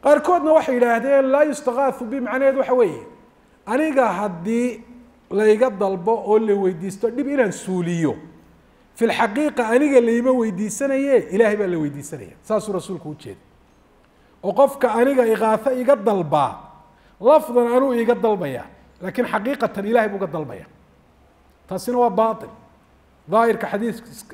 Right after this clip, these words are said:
xadiidkii lafdigiisa aan, aan waafaqsanayn. Waxay noqonaysaa dee nebigu inaanu al-istighaatha bi aanu anfinayn be uu sugayey. Oo uu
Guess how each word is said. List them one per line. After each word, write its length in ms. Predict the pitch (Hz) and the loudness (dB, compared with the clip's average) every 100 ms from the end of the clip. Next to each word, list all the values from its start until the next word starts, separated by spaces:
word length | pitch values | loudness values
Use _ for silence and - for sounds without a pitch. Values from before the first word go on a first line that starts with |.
| - | -8
xadiidkii 400 | 190 233 233 226 | -4 -4 -2 2
lafdigiisa 560 | 233 202 208 220 - 202 | 2 0 -6 -8 -4 -2
aan, 220 | 214 208 - - _ _ _ _ - | -4 -8 -20 -20 _ _ _ _ -6
aan 120 | 202 | -2
waafaqsanayn. 600 | 190 - 151 - 175 156 - _ _ _ _ | -2 -4 -10 -10 -10 -10 -18 _ _ _ _
Waxay 180 | 220 220 | -4 -2
noqonaysaa 480 | 226 262 269 - 208 196 | 2 2 2 0 -2 0
dee 80 | |
nebigu 340 | 240 262 233 233 | 2 2 -2 -4
inaanu 320 | 254 247 247 233 | -2 0 0 0
al-istighaatha 600 | 214 202 214 240 247 226 | 0 -2 0 0 2 0
bi 120 | 202 | 0
aanu 220 | 240 247 220 | 2 0 0
anfinayn 540 | 202 190 262 254 254 | -4 -4 0 0 0
be 160 | 247 233 | 2 2
uu 120 | 196 | 0
sugayey. 500 | - 247 170 135 131 - - _ _ _ _ _ _ _ _ _ | -4 -4 -2 -4 -8 -16 -20 _ _ _ _ _ _ _ _ _
Oo 120 | 175 | 0
uu 40 | 208 | 4